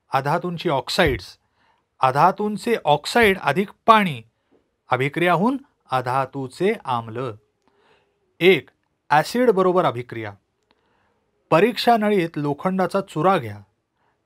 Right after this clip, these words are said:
त्यात सौम्य हायड्रोक्लोरिक आम्ल घ्या. तुम्हाला परीक्षा नळीतून बुडबुडे येताना दिसतील. एफ ई अधिक टू एच सी एल अभिक्रिया होऊन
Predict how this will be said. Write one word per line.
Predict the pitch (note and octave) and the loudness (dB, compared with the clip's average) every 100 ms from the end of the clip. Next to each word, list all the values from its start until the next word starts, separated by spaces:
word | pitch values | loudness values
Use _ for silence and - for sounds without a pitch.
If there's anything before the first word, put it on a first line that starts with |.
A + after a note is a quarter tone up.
| - | 0
त्यात | G3+ A3 | 2 0
सौम्य | - - F#3+ A3+ A#3+ | -8 -2 -2 0 0
हायड्रोक्लोरिक | G3 C3+ C#3 C#3+ G#3+ G#3 G3 F#3 | 0 0 -2 2 0 2 0 0
आम्ल | D3 D3 D3 D#3 F#3 _ - | -2 -4 -2 -6 -8 _ -2
घ्या. | G3 G#3 - _ _ _ _ _ _ _ _ _ _ | 2 2 -2 _ _ _ _ _ _ _ _ _ _
तुम्हाला | - E3 G3+ F#3+ E3 G3 | -2 0 2 4 2 0
परीक्षा | - D3+ F3+ - G3+ | -4 -4 -4 -4 -4
नळीतून | F#3+ D3+ D#3+ F3+ E3 F3 D3 | -2 -4 -4 -2 -4 -6 -6
बुडबुडे | C3 D3 E3+ G#3+ | -4 0 4 4
येताना | G3+ G3 F#3+ | 4 0 -2
दिसतील. | F#3+ E3 - A2 G2+ _ _ _ _ _ _ _ _ _ _ _ | -2 -6 -8 -14 -14 _ _ _ _ _ _ _ _ _ _ _
एफ | F3 G3+ - | 0 0 -2
ई | A3+ A#3 - | -4 -4 -2
अधिक | D#3+ G3+ - - | -2 -2 -4 -8
टू | - A3 | -4 -2
एच | F3+ F3 | -2 -6
सी | - D#3 | -8 -6
एल | C3+ D3 C#3 A2 _ _ _ _ | -4 -4 -6 -10 _ _ _ _
अभिक्रिया | C3 C#3+ D#3 D#3+ F3 | -2 -2 -4 -2 2
होऊन | E3+ F3 G#3 | 2 2 0